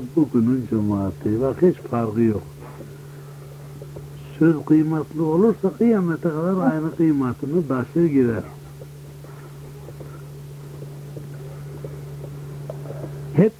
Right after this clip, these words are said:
biliyoruz, hep görüyoruz ki ölüm gelince insanı alıp götürüyor. Bize çok ibretli şey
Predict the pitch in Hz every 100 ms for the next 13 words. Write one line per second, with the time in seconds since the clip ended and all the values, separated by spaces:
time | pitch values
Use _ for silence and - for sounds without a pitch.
0 | 151 165 165 165 156 131 113 90 - -
1 | - - - - - - - - - 175
2 | - - 147 143 135 127 131 160 - -
3 | 135 135 - - - - - - - -
4 | - - - - - 151 185 190 180 160
5 | 214 208 160 135 151 175 160 - 143 127
6 | 113 127 139 123 - - 117 113 123 107
7 | 95 - - - - - - - - -
8 | - - - - - 123 120 139 127 -
9 | 170 175 - 143 117 127 123 - - 170
10 | - 85